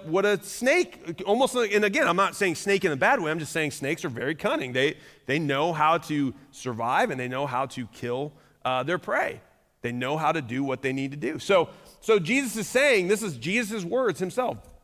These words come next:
"Be like snakes, but also be as innocent as doves, because you're being sent out like sheep among wolves." And then you see in Genesis three, I love the Amplified Version because it'll give you other passages of scriptures to jump to.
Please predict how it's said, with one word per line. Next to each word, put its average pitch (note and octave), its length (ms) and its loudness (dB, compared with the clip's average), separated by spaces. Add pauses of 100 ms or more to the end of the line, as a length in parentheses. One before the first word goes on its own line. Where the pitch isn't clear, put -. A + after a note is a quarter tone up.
(180)
"Be F3+ 180 0
like A#3 160 2
snakes, B3 440 -2
but - 160 -14
also C3 240 -6
be D#3+ 180 -4
as F3 100 -4
innocent G3+ 320 -4
as F#3 100 -6
doves, B3+ 460 -2 (240)
because B2+ 340 -6
you're D#3 140 0
being D#3+ 320 -2
sent E3+ 260 0
out F3+ 220 2
like C3+ 140 -2
sheep - 380 -6
among C#3 360 -2
wolves." B2 400 -6 (960)
And F3 100 2
then B3 80 4
you B3 60 2
see A#3 180 0
in G3 60 2
Genesis F#3+ 420 0
three, B3 240 0
I F3+ 80 6
love G#3 160 4
the F3+ 180 0
Amplified F#3 440 2
Version F#3 260 2
because D#3+ 220 -2
it'll D#3 160 0
give F3 200 -2
you E3 140 2
other D#3 140 0
passages E3 560 -2
of B2 100 -8
scriptures D3+ 460 -4
to C3 100 -8
jump E3+ 340 -2
to. B2 280 -6